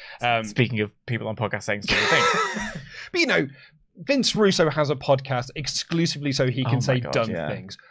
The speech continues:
Speaker 1: Bully Ray has a podcast exclusively so he can say dumb things on the internet and wrestling websites write articles about him. Booker T has one. Road Dogg does it. There's a bunch of these people whose whole career is,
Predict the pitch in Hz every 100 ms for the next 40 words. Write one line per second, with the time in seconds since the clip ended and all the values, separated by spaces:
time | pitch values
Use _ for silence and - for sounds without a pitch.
0 | _ 180 - 247 240 220 180 160 156 156
1 | 156 151 135 139 135 135 127 - 180 165
2 | - - 190 180 185 165 139 139 131 127
3 | 135 127 120 - 123 123 131 127 127 120
4 | 113 110 117 117 - 110 110 - _ 110
5 | 123 - 127 120 104 110 - 113 123 135
6 | 120 127 156 143 131 117 104 104 - -
7 | _ 160 160 151 - - 120 107 107 101
8 | - 107 110 131 151 147 135 110 104 -
9 | 104 101 95 92 - - - 170 214 165
10 | 254 262 240 208 196 - 127 131 117 120
11 | - 160 175 - 143 131 110 92